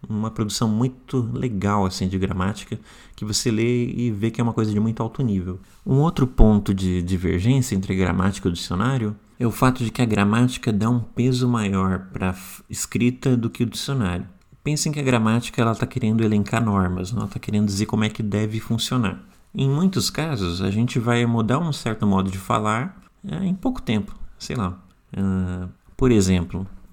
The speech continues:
a gente no Brasil, a gente usa bastante a próclise, que é quando você pega um pronome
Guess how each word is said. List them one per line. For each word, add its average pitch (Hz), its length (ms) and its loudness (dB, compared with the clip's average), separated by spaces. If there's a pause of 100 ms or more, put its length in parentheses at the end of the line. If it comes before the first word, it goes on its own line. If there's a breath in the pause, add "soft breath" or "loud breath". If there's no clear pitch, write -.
(120)
a 98 100 -4
gente 120 300 2
no 127 80 4
Brasil, 107 420 4
a 104 60 4
gente 107 320 0
usa 120 160 2
bastante 131 680 -4
a 131 80 -6
próclise, 92 720 -4 (340 soft breath)
que - 80 -4
é 101 40 -4
quando 113 260 0
você 107 260 -2
pega 113 520 -4
um 110 320 -2
pronome 123 960 0